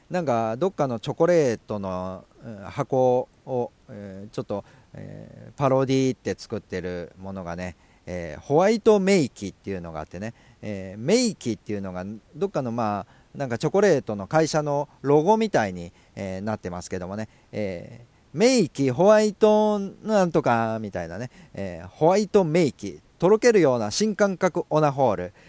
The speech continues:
えー、大きな突起と段差がコリコリして気持ちいいなんて書いてありますけどもね。はい。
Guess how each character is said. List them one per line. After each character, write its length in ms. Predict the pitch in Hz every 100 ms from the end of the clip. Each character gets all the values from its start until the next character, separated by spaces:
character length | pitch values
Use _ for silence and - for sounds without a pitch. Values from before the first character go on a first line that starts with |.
| -
え 180 | 135 123
ー、 60 |
大 160 | 202 240
き 140 | 165
な 80 | 147
突 140 | 127 131
起 140 | - 120
と 140 | 120
段 240 | 160 180
差 100 | 185
が 140 | 170 165
コ 160 | 233
リ 80 | 226
コ 100 | 165
リ 100 | 139
し 60 | -
て 100 | 120
気 120 | 170
持 160 | 175 220
ち 520 | 233 233 247 240 226
い 20 |
い 40 | 170
な 140 | 101
ん 40 |
て 80 | 87
書 100 | 92
い 40 | 90
て 60 |
あ 60 | 87
り 80 | 87
ま 80 | 85
す 80 |
け 100 | -
ど 80 | 85
も 80 | 82
ね。 120 | 117 - - _ 95
は 180 | 85
い。 100 | 82